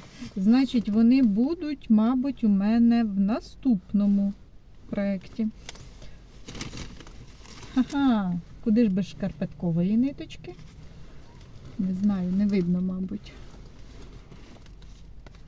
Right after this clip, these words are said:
Не видно виробник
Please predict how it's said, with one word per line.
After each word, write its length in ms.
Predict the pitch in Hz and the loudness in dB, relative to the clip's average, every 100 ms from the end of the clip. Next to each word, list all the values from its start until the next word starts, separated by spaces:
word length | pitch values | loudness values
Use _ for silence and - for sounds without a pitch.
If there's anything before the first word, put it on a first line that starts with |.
| - | -2
Не 120 | 208 | 0
видно 800 | 208 220 175 175 185 180 180 175 - - - - - - - - - - - | 4 4 4 4 6 4 4 2 -2 -12 -18 -18 -18 -18 -18 -18 -18 -16 -4
виробник 520 | 185 185 185 240 415 | -2 0 2 2 0